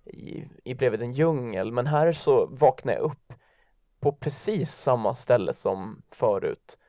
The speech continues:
Och sen börjar allting slumpgenereras med lite gräs och sten. Och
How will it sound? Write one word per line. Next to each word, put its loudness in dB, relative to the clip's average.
Och -10
sen 0
börjar 4
allting 2
slumpgenereras 2
med -4
lite -10
gräs -2
och -18
sten. -6
Och -6